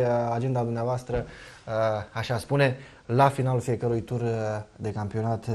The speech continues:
veniți, uh, faceți turul televiziunilor. Uh, domnule președinte, mulțumesc încă o dată,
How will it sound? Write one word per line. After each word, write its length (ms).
veniți, 440
uh, 60
faceți 380
turul 260
televiziunilor. 680
Uh, 640
domnule 260
președinte, 320
mulțumesc 360
încă 140
o 60
dată, 480